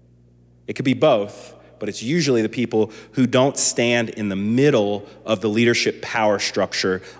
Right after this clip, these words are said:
of the church. It's a power that comes from people who stand outside of the leadership structure, but fully into the community of the church. 'Cause see, there's lots of people lobbing stuff out there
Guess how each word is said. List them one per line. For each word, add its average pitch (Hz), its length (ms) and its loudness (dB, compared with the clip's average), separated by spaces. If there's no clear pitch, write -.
of 110 180 0
the 101 60 -6
church. - 580 -4
It's 120 280 2
a 131 60 -2
power 143 500 4
that 120 220 -2
comes 127 760 0
from 120 240 0
people 131 320 2
who 123 100 0
stand 123 380 0
outside 143 440 0
of 127 60 -2
the 123 80 0
leadership 139 580 0
structure, 117 360 -2
but 113 200 -2
fully 147 760 2
into 143 340 2
the 113 100 -2
community 117 720 -2
of 104 160 0
the 98 80 -6
church. - 560 -4
'Cause 127 140 -2
see, 147 160 4
there's 151 340 0
lots 165 280 2
of 160 80 -4
people 156 340 0
lobbing 147 680 -2
stuff 143 400 2
out 139 300 2
there 98 300 0